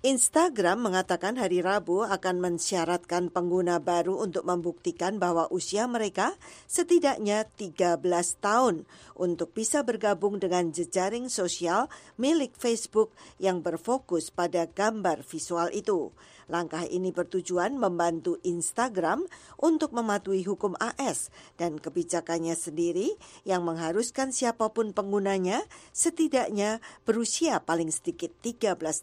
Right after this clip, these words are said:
tahun. Meminta informasi itu akan membantu mencegah anak di bawah umur bergabung dengan Instagram, membantu kami menjaga anak-anak lebih aman dan memungkinkan pengalaman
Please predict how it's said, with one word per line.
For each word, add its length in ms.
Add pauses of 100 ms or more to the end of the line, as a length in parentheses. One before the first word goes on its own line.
tahun. 400 (240)
Meminta 560
informasi 720
itu 240
akan 560
membantu 720
mencegah 640
anak 320
di 160
bawah 240
umur 400 (160)
bergabung 720
dengan 320
Instagram, 880 (160)
membantu 720
kami 480
menjaga 720
anak-anak 560 (160)
lebih 320
aman 480
dan 160
memungkinkan 960
pengalaman 720